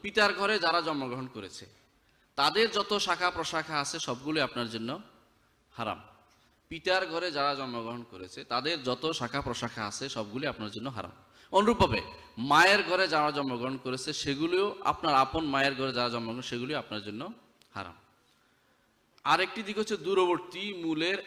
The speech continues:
এক পর্যায় পর্যন্ত, সব পর্যায়ে নয়। দূরবর্তী মূল হচ্ছে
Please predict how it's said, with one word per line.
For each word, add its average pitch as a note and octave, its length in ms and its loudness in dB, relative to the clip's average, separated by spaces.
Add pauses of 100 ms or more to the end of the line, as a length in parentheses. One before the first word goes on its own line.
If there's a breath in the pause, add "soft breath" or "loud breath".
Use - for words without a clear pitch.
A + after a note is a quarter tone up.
এক F3 320 -2
পর্যায় B2+ 400 -2
পর্যন্ত, G2+ 520 -10
সব C#3+ 280 -6
পর্যায়ে B2 300 -2
নয়। F#2+ 160 -6 (260)
দূরবর্তী G3 420 2
মূল F#3 220 -6
হচ্ছে G3+ 400 -4